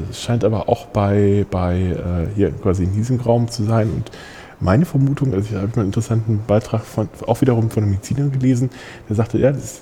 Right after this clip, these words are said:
äh, scheint ja einen gewissen, äh, Druck auf bestimmte Hirnareale auszuüben auf diese Weise, dadurch, dass das Gehirn verformt wird. Und er könnte sich vorstellen, dass das damit zu tun hat, dass man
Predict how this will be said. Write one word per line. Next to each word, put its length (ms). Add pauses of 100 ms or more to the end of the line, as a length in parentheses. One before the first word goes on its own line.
(120)
äh, 120
scheint 340
ja 80
einen 100
gewissen, 500
äh, 140
Druck 400
auf 140
bestimmte 380
Hirnareale 840
auszuüben 640
auf 140
diese 240
Weise, 260
dadurch, 180
dass 180
das 120
Gehirn 200
verformt 500
wird. 160 (480)
Und 100
er 60
könnte 220
sich 140
vorstellen, 480
dass 140
das 240
damit 240
zu 100
tun 260
hat, 140
dass 160
man 400